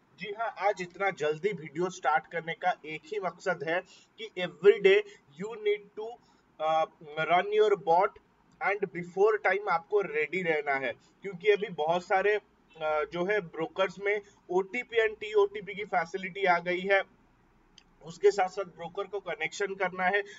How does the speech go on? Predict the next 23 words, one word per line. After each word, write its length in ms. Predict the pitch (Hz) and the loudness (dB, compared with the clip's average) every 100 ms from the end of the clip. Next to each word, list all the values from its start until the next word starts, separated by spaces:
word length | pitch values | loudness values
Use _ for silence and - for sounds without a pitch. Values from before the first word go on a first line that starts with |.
| _ | _
सारा 340 | - 196 208 214 | -2 0 2 -2
step 320 | - 208 208 | -2 -2 0
को 120 | 208 | -2
maintain 380 | 170 143 160 190 | -2 -4 -2 -2
करना 360 | - 185 175 | -2 -4 -2
है। 180 | 175 196 - - _ | -4 -4 -8 -16 _
तो 60 | 247 | 0
आप 400 | 262 202 214 175 | 2 2 0 -2
before 440 | 180 175 202 226 214 | -14 0 2 2 2
time 200 | 220 208 | 0 0
अगर 200 | 202 208 | -2 -2
ready 340 | 170 151 156 196 | -2 -6 -2 2
रहेंगे, 400 | 196 208 196 202 | 2 2 0 -2
before 420 | 208 - 196 208 | -4 -12 -4 -2
time 280 | 214 208 202 | -2 -4 -2
अगर 180 | 190 190 | -2 -4
अपना 260 | 185 196 | -6 -8
काम 300 | 190 165 175 | -4 -4 -4
शुरू 360 | 185 190 165 165 185 | -8 -12 -12 -8 -6
क-, 220 | 175 - | -6 -8
खत्म 320 | 160 - 180 | -8 -6 -6
करके, 400 | 196 185 180 196 202 - - _ 156 | -2 -4 2 2 2 -4 -20 _ 2
अ, 140 | 165 | 2